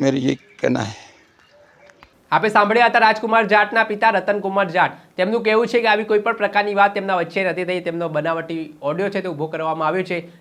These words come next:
Speaker 2: ને કહ્યું છે કે "જો તમે આટલા જ સાચા છો તો તમારા ઘરના", એટલે કે ઝવેરસિંહ જાડેજાને તેમણે કહ્યું કે "તમારા ઘરના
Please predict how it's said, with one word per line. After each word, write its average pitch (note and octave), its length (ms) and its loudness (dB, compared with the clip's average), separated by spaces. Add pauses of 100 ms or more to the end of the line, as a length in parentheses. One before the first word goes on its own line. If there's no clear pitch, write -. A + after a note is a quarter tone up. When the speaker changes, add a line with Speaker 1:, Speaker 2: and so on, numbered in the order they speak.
Speaker 2:
ને E3+ 60 -2
કહ્યું A3 220 4
છે A3+ 80 2
કે A3+ 100 -2
"જો A3 120 0
તમે G#3+ 220 0
આટલા F#3+ 340 2
જ - 20 0
સાચા G3 360 2
છો G3+ 140 -2
તો G3 120 -8
તમારા E3+ 360 -2
ઘરના", D#3 340 -4
એટલે D3+ 300 -8
કે F3+ 240 -10 (280)
ઝવેરસિંહ E3+ 340 -2
જાડેજાને E3 400 -4
તેમણે D#3+ 320 -8
કહ્યું D#3+ 320 -6
કે E3 100 -8
"તમારા D#3+ 340 -4
ઘરના D3+ 460 -6